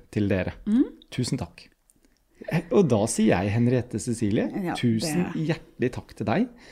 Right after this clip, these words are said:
Speaker 1: Bare det å, eh, at du tar deg tida til å stoppe opp på et innlegg, eller hva enn det måtte være, og legge igjen en, en sånn kommentar, det betyr veldig mye for oss.
Speaker 2: Mm.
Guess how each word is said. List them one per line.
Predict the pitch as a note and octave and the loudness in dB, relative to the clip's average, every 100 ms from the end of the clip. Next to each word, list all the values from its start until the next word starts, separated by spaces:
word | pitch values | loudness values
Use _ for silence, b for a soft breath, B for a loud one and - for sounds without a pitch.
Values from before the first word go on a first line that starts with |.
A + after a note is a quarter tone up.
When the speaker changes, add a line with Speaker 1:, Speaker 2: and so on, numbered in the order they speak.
| b b b | b b b
Speaker 1:
Bare | C3+ C#3 D#3 | 2 2 4
det | B2+ B2+ D3+ | 2 2 0
å, | - C3 C3 C3+ C#3 | -2 -2 0 0 0
eh, | C#3 C#3 C3+ | 2 2 0
at | - - | -2 -4
du | D#3 | -4
tar | - A2+ | 0 0
deg | D3+ | 0
tida | - C#3 A#3+ - b b _ | -2 -2 -2 -6 b b _
til | - A#2 A#2+ | 0 2 2
å | C#3+ - A#2+ B2+ B2+ | 0 -2 -2 0 -2
stoppe | A#2+ - - - - | -4 -8 -4 -4 -2
opp | - - - | -4 -4 -10
på | - A2 | -4 0
et | G#2+ B2 - - | 0 -2 -8 -12
innlegg, | - D3 C3+ G2 G2 A#2+ A#2+ | -4 -2 0 -2 -2 -2 -2
eller | A2 A#2 | 0 0
hva | G#2+ A2+ | 2 0
enn | G#2+ | 0
det | G#2 | -2
måtte | G2 B2+ | -4 -4
være, | G2 A#2 | -4 -4
og | - B2 | -4 -2
legge | B2 G#2+ | -4 -4
igjen | F#2 G#2 | -6 -4
en, | A2 A2 B B B | -2 -4 B B B
en | C#3+ | -4
sånn | C3+ - A2 G#2+ | -4 -4 -2 -2
kommentar, | - C#3+ D3+ G#3 B3 | -2 -4 -4 -4 -6
det | - A#2 A2+ | -4 -2 -2
betyr | - - - G2+ A#2 - - | -4 -12 -10 -6 -6 -8 -16
veldig | - G#2+ G2 F2+ G#2+ | -4 0 0 -2 -2
mye | G2+ F2+ | -2 -4
for | - | -8
oss. | - - - | -16 -14 -2
Speaker 2:
Mm. | G#3 F3 | 2 2